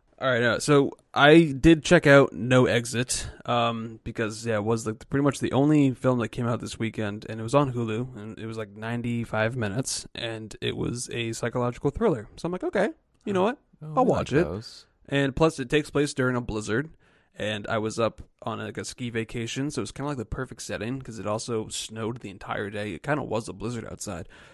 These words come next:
Speaker 1: So I, I was watching it in the right environment, so I was like, "Okay, I'll check this out." So I didn't know anything about it. I just knew that it was a new release film that came out. I didn't know the reviews. I didn't know the plot.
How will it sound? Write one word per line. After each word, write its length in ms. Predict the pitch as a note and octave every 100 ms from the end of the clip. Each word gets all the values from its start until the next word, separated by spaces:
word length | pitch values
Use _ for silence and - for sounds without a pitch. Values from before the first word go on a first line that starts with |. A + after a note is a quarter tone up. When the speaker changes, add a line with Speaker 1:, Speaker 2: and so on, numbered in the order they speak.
| _
Speaker 1:
So 200 | - C#3
I, 140 | B2 G#2+ -
I 60 | -
was 160 | B2 A#2+
watching 400 | A#2 C#3 - A#3
it 140 | A#3
in 80 | C3+
the 100 | A#2
right 280 | A#2 C3 -
environment, 600 | G#2+ A2+ A2+ A2 A2 -
so 40 |
I 20 | A#2
was 40 | C#3
like, 120 | E3
"Okay, 180 | G#2+ A#2+ -
I'll 80 | B2+
check 220 | - E3
this 180 | C#3 -
out." 220 | A2 - _ _ _ -
So 120 | C3
I 80 | C#3+
didn't 140 | F3+
know 120 | F#3+ -
anything 280 | C3 B2+ A2+
about 280 | G2 F2+ -
it. 120 | - _
I 80 | A2
just 160 | C3 B2+
knew 80 |
that 160 | C3+ B2
it 20 |
was 140 | A#2+ G#2+
a 40 |
new 120 | A2+
release 220 | C3+ C#3
film 160 | - B2
that 80 | A2
came 180 | - A2+
out. 160 | G#2+
I 60 | -
didn't 180 | A2+ A2+
know 60 |
the 100 | G#2+
reviews. 640 | - G#2+ B2 E3 F3 D#3 -
I 120 | A#2
didn't 220 | A#2 G2
know 140 | A#2
the 100 | A2
plot. 560 | - - E3 D#3+ D#3 -